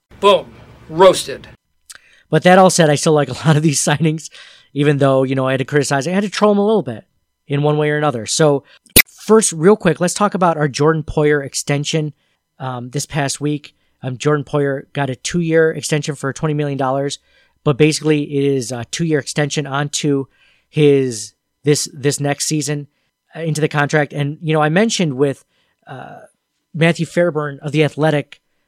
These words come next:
Speaker 2: last week that I wondered if Jordan Poyer would get his extension or not, because Rachel Bush, his very famous Insta-, Instagram wife, mentioned that, the, you know, th-,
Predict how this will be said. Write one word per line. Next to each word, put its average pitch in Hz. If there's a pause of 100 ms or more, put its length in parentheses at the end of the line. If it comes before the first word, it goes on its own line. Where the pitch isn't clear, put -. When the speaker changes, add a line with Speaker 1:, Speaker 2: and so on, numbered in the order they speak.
(100)
Speaker 2:
last 147
week 165
that 139
I 139
wondered 156
if 117
Jordan 143
Poyer 139
would 123
get 147
his 131
extension 131
or 127
not, 123
because 127 (320)
Rachel 151
Bush, 143
his 131 (460)
very 151
famous 151
Insta-, 147
Instagram 143
wife, 131 (480)
mentioned 143
that, 131
the, 123
you 127
know, 120
th-, 127